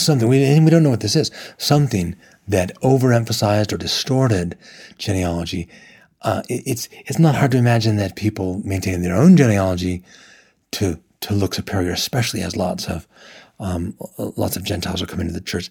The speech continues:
a-, as a possibility, but we don't know. We don't know. Some people will say that this is, this is a Gnostic kind of angelology. I don't buy that. Uh, that they didn't really care,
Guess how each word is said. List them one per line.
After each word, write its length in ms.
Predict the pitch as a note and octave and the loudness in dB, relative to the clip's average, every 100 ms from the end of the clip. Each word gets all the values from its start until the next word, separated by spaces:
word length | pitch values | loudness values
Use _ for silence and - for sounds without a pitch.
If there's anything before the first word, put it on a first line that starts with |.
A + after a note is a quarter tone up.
| - | -8
a-, 180 | C#3+ B2+ | -2 2
as 140 | A#2 | 2
a 60 | G#2 | 0
possibility, 480 | - F#2 F2+ G2 - | -2 -6 -6 -8 -4
but 120 | C#3 | 0
we 180 | D3+ D3+ | 4 4
don't 180 | D3 A2 | 4 0
know. 180 | F#2 _ _ _ _ | -4 _ _ _ _
We 100 | G#2+ | -4
don't 120 | G2 | -2
know. 120 | E2+ - _ _ _ _ _ _ _ _ - _ _ _ _ _ _ _ - - - - - | -4 -12 _ _ _ _ _ _ _ _ -20 _ _ _ _ _ _ _ -20 -20 -16 -16 -2
Some 220 | D#3 C#3 | 0 4
people 200 | C3+ B2 | 4 4
will 80 | G#2 | 2
say 160 | B2 | 2
that 140 | G#2 G2 | 0 0
this 180 | F#2 | -4
is, 180 | F#2 E2+ - - - - - | -4 -6 -10 -20 -20 -16 -10
this 260 | F#2 F#2 F2 | -6 -4 -4
is 180 | F2 - - - | -6 -6 -8 -8
a 100 | - | -6
Gnostic 640 | F2 A2+ A#2 - G#2+ F#2+ - - - - | 0 2 2 0 -4 -4 -10 -20 -16 -6
kind 140 | F#2+ | -4
of 80 | F2 - | -4 -2
angelology. 720 | C3 C3 G#2+ F2+ E2 E2+ - | 2 4 4 2 -2 -8 -8
I 80 | - | -6
don't 140 | F2 F2 | -6 -4
buy 120 | F2 | -6
that. 180 | E2 - - - - - | -8 -18 -20 -20 -20 -12
Uh, 140 | E2+ D#2+ | -8 -4
that 280 | F2+ F2 | -4 -2
they 100 | F#2 | -2
didn't 220 | F#2+ F2+ F#2 | -2 -2 -4
really 140 | F2 | -6
care, 380 | - E2+ E2 | -6 -8 -8